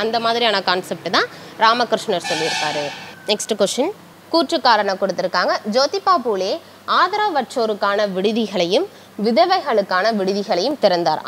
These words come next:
ஆமா, இது சரியானது. ஏன்னா, ஜோதிபா பூலே வந்து ஆதரவற்றோருக்கான விடுதிகளையும்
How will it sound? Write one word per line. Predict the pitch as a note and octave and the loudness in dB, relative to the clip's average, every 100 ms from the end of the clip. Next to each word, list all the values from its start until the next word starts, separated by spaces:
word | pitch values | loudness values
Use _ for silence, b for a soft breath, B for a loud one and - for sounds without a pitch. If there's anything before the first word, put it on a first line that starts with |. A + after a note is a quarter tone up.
| F#3+ | 2
ஆமா, | F#3+ D#3+ D#3+ | 2 0 -2
இது | F#3+ - | -4 0
சரியானது. | F3 F3 E3+ D#3+ E3+ | 0 2 0 -2 0
ஏன்னா, | G3 G3+ | 0 2
ஜோதிபா | G3+ G#3+ A#3 A3 | 0 2 2 2
பூலே | A3 G#3+ | 2 4
வந்து | A3 G#3 F#3 | 6 6 6
ஆதரவற்றோருக்கான | A3+ A3+ G3+ - F#3 F3+ F3 F3 F3 | 4 2 0 0 -2 0 0 -2 -2
விடுதிகளையும் | F3 F3+ F3+ E3 D#3+ A#3 | -4 -4 -4 -4 -4 -4